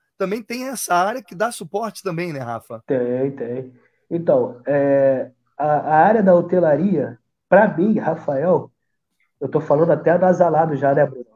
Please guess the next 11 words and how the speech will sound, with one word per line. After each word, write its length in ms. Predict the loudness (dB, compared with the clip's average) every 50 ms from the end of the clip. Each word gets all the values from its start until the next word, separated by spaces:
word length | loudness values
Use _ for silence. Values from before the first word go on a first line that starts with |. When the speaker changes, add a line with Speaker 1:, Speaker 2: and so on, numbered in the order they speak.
| _ _ _
Speaker 1:
<laughs> 300 | -20 -12 _ -12 -12 _
Relaxa. 640 | -12 -6 -4 -2 -2 -2 -4 -6 -8 -10 -10 -10 -10 -14 -14 -12 -10 -12 -12 -12 _ _ -20 -20
Speaker 2:
<laughs> 680 | -20 -20 -20 _ _ _ _ _ _ _ _ _ _
Pra 200 | 2 4 4 4
mim, 180 | 2 2 2 4
Rafael, 680 | 4 4 2 2 0 0 2 2 2 2 0 0 -4 -4 0
é 100 | 2 2
a 80 | 2
área 340 | 2 2 2 2 0 0 -2 -10 -20 -2 2
mais 440 | 4 4 4 4 2 0 0 -2 -4
importante. 800 | -6 -6 -2 -2 -2 -2 -4 -10 _ -10 -8 -8 -10 -14 _